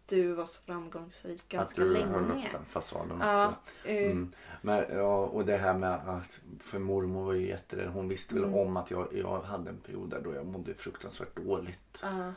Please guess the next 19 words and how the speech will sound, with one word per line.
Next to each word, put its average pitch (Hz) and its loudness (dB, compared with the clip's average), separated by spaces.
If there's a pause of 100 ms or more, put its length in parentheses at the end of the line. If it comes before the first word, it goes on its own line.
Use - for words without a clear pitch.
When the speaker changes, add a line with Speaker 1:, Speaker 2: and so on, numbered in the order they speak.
(480)
Speaker 2:
Och 92 -2
hon 92 2
var 87 6
rädd 85 -4
för 82 -2
att, 80 -6
Speaker 1:
Mm. - -10
Speaker 2:
eh, - -10 (1200)
det - -4
var 85 0
ett, - -8 (100)
eh, - -6 (920)
naivt 87 -6
och - -12
tafatt - -4
försök - -6
till - -6
att, - -10
eh, 85 -4